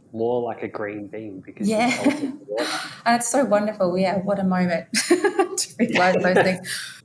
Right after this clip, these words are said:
Speaker 2: I think as well, because the way she describes, you know, the way she uses handfuls of salt in the water for, for green beans or broccoli or whatever,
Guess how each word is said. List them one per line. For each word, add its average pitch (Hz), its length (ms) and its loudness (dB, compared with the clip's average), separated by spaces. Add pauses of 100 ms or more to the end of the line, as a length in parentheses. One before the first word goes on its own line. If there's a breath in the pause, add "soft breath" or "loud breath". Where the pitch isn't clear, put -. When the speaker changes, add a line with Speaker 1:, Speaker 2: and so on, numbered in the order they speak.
(140)
Speaker 2:
I 202 120 4
think 247 320 2
as 240 160 2
well, 202 220 4
because 196 200 -2
the 208 60 0
way 208 160 4
she 202 160 -2
describes, 180 920 0
you 202 60 0
know, 190 100 4
the 190 60 2
way 196 120 4
she 208 140 0
uses 180 280 0
handfuls 196 500 0
of 185 80 -8
salt 170 340 0
in 170 80 -2
the 165 100 -4
water 165 400 0
for, - 320 -2
for 165 160 -4
green 160 320 -4
beans 160 400 -8
or 151 120 -14
broccoli 156 440 -6
or 156 60 -6
whatever, 160 520 -12